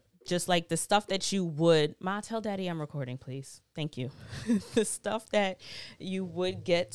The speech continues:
to, you know, do in a tropical island and, you know, really get to enjoy was out of season. So nothing was open for me to, um,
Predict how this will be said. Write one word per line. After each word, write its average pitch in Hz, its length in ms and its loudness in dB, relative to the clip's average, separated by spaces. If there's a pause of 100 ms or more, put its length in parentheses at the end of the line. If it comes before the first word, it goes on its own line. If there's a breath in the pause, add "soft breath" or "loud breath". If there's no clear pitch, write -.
to, 156 420 -2 (320 loud breath)
you 196 140 0
know, 147 280 -2 (160)
do 175 500 0
in 160 80 0
a 139 100 2
tropical 170 500 2
island 151 440 2 (440 loud breath)
and, 147 520 2
you 180 120 0
know, 139 160 4
really 160 400 0
get 147 260 0
to 156 340 -2
enjoy 151 720 2
was 151 480 2
out 160 160 0
of 160 80 -2
season. 214 380 -2
So 160 240 0
nothing 160 540 0
was 139 480 2
open 147 400 0
for - 180 -4
me 147 300 0
to, 143 600 -2
um, 135 440 0